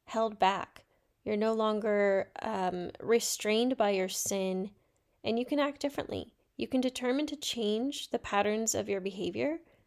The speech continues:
even if it's hard, <laughs> especially if it's hard, and definitely not in your own strength. But how do we really, really know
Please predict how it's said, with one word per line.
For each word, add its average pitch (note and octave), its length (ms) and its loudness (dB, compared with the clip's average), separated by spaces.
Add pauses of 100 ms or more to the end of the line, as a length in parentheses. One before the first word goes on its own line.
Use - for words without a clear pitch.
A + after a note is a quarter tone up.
(280)
even A3+ 220 2
if C4+ 120 0
it's E4+ 140 0
hard, C#4+ 300 2 (280)
<laughs> - 440 -8
especially C#4 540 2
if B3 100 2
it's B3 120 -4
hard, G#3 340 0 (640)
and C4 420 4
definitely B3+ 640 4
not G#3+ 300 0
in G#3+ 140 0
your G#3 140 0
own G3+ 200 -2
strength. - 540 -6 (640)
But A#3 200 6
how B3 360 2
do B3 80 6
we A3+ 180 2
really, A#3+ 800 2
really A#3 920 2
know G#3 600 0